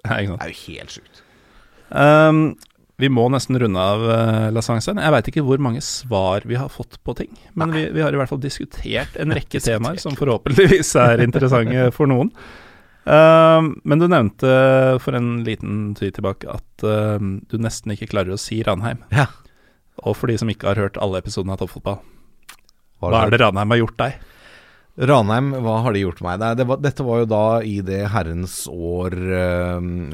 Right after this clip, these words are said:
Speaker 2: tjue sytten. Eh, høsten tjue sytten så var vi på vei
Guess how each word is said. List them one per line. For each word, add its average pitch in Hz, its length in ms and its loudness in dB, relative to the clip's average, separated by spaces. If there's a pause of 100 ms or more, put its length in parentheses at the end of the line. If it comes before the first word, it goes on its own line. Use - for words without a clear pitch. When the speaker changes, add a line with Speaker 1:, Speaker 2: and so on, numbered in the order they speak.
Speaker 2:
tjue 98 320 -4
sytten. 143 400 -2 (300)
Eh, 104 320 -2
høsten 113 340 -6
tjue 123 220 -2
sytten 131 340 -6
så 135 140 -6 (180)
var 98 280 -2
vi 101 100 -2
på 117 160 -4
vei 101 140 0